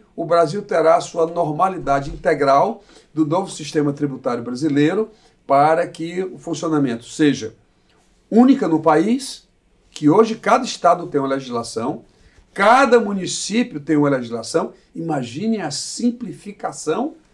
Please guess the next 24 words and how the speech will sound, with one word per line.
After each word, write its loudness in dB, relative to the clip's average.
Cláudio, 2
que -8
isso -6
vai 2
gerar 2
em -4
todo -4
o -10
território 0
brasileiro. -4
Isso, -6
com 2
certeza, 0
vai 4
dar 2
uma -2
sequência -8
<clears throat> 2
de -10
diminuição -4
de -10
custo -2
de -8
produção -2